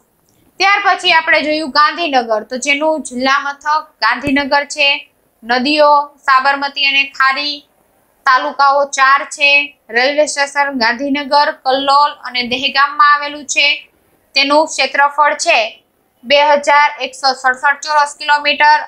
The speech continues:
અને તેની વસ્તી છે તેર લાખ સત્યાસી હજાર ચારસો ને ઇઠોતેર.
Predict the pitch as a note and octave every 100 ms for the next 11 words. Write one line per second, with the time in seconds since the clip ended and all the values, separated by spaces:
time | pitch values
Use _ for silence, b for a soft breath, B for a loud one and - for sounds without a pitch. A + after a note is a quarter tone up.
0 | _ - A#3+ B3+ B3+ C4 C4+ C4+ A3 A3+
1 | A#3+ - E4 E4 D#4 A#3+ - _ _ _
2 | C#4 C#4 D4 D4 D4 D4+ - C#4+ C#4 C#4+
3 | C#4+ C#4+ C#4+ C#4 C#4+ C#4+ C#4+ - A#3+ A#3+
4 | - C4+ C4+ C#4+ G4+ - _ - A#3+ A#3+
5 | G3 E3